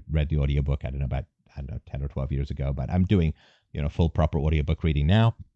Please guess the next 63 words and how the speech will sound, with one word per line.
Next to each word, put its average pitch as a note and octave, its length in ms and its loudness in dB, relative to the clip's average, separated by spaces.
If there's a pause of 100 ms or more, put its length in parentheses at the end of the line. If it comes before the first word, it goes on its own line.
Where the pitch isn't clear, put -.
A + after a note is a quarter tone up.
(800)
And E2 180 0
you A2 100 6
can G2 140 4
get E2 160 4
it E2 140 2
at E2 160 0
freedomain D2 480 -2
dot C#2+ 180 -6
com D2 260 -2
forward D#2 280 -4
slash C#2+ 240 -6
blog. D2+ 320 -2 (160)
You C2+ 80 -12
know, A1 40 -14
just C2 120 -10
scroll B1+ 240 -8
down B1+ 260 -6
and B1+ 160 -6 (640)
it's, - 260 -12
uh, D2 120 -2
all D2+ 220 -2
there, G2+ 260 2
or D#2+ 80 2
it's - 180 -10
being D2+ 200 -6
posted D#2 340 -2
as - 120 -12
well C2 160 -6
to - 160 -8
subscribe. - 460 -6
So E2 140 -4
it's - 100 -6
being D2 160 -6
posted C#2+ 380 -6
on B1+ 160 -6 (160)
the F2 60 -20
Discord - 340 -10
server, C2 260 -8
I - 40 -10
think, C#2+ 200 -6
as C2 120 -8
well, A1+ 140 -10
too. D3 260 -2
And D2 200 -6 (220)
if - 120 -18
you're D2 120 -2
on D#2 60 2
the C#2 60 -4
s-, - 120 -16 (260)
Discord A2 300 0
server, F#2 240 4
you C#2+ 60 -2
give E2 120 0
me D2 80 0
feedback D2 420 -2
on C#2 120 -4
it. C2 100 -6
I C#2 40 -4
really, C#2 300 -2
really C2 200 -2
would C2+ 100 -4
appreciate D#2+ 460 -2
that. C#2 180 -4